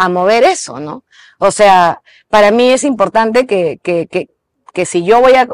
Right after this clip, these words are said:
eh, en algún momento contratar a alguien o algo así, pensar en esas cosas, ¿no? O sea, bueno, bueno, tal vez un chico de la Católica ya es, tiene muchas oportunidades, chao,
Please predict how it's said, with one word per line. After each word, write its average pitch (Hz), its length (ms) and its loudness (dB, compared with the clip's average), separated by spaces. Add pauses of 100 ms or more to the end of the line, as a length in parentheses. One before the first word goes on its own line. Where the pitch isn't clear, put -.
eh, 151 340 -6
en 160 80 -10
algún 170 160 -4
momento 214 340 -4
contratar 156 460 -6
a 190 80 0
alguien 151 560 -4 (300)
o 160 140 -2
algo 185 200 2
así, 226 320 -4 (300)
pensar 247 340 2
en 311 100 0
esas 277 200 -10
cosas, 262 440 -4
¿no? 143 200 -18 (480)
O 175 100 -8
sea, 196 180 0
bueno, 202 460 0 (320)
bueno, 226 300 -2
tal 170 120 -2
vez 208 160 -2
un 233 100 -8
chico 233 200 -8
de 233 60 0
la 208 100 0
Católica 196 720 -6
ya 196 320 -4
es, - 160 -8 (400)
tiene 190 220 -4
muchas 202 260 -8
oportunidades, 175 640 -10
chao, 220 540 -6